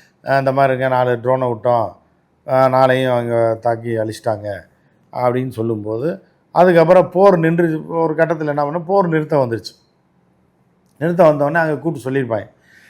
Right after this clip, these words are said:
"சரிப்பா போர் நிறுத்தம் ஆயிடுச்சு, எல்லாத்தையும் வண்டியெல்லாம் தள்ளிட்டு வந்துருங்க" அப்படின்னு. அப்ப அந்த தளபதி இருக்கான்ல, பாகிஸ்தான் தளபதி, அவன் வீணா போனவனா இருப்பான். அவன் என்ன பண்ணுவான், "நிறுத்தம்ட்டாங்க, இன்னும் ஒரு அஞ்சாறு ட்ரோன் சும்மா இருக்கே,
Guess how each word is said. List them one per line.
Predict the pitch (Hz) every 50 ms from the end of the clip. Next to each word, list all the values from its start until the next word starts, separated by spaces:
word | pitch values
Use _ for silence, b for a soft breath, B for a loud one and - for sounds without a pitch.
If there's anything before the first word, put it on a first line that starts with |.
| b b b - -
"சரிப்பா | 175 180 180 170 185 175 143 - -
போர் | - 165 180 180
நிறுத்தம் | 170 170 165 151 156 156
ஆயிடுச்சு, | 156 151 139 127 135 151 160 165 151 127 120 - - _ _ -
எல்லாத்தையும் | 156 151 151 143 143 156 143
வண்டியெல்லாம் | 143 143 147 143 151 147
தள்ளிட்டு | 131 139 135 139 139
வந்துருங்க" | 135 127 127 131 123 117 117 110 101
அப்படின்னு. | 92 95 85 92 - _ _ _ _ _ _ _ _ _ _ _ _
அப்ப | - - 151 151 190 165
அந்த | 151 156 170 180 185
தளபதி | 165 185 175 185 175 175 160 151 147
இருக்கான்ல, | 135 131 131 127 120
பாகிஸ்தான் | 117 131 131 131 131 113 120 117 107 101
தளபதி, | 98 92 90 85 80 76 82 _ _ _ _ _ _ _ _ _ _ _ _ _ _
அவன் | - 139 160 180 202 196 180
வீணா | 190 190 196 180
போனவனா | 165 151 147 139 131 120 113 107
இருப்பான். | 95 92 95 104 110 117
அவன் | 123 147 165 180
என்ன | 180 180 185 175
பண்ணுவான், | 160 156 156 143 147 147 147 147 147 143 139 131
"நிறுத்தம்ட்டாங்க, | 131 147 160 165 165 160 - 175 170 170 165 151 160 151 147 156 170 170
இன்னும் | 160 151 160 170 170
ஒரு | 165 156 147
அஞ்சாறு | 143 139 139 131 151 143 135 131
ட்ரோன் | 123 139 160 165 151
சும்மா | 120 131 135 143 147 139
இருக்கே, | 123 110 123 139 139 120 92 -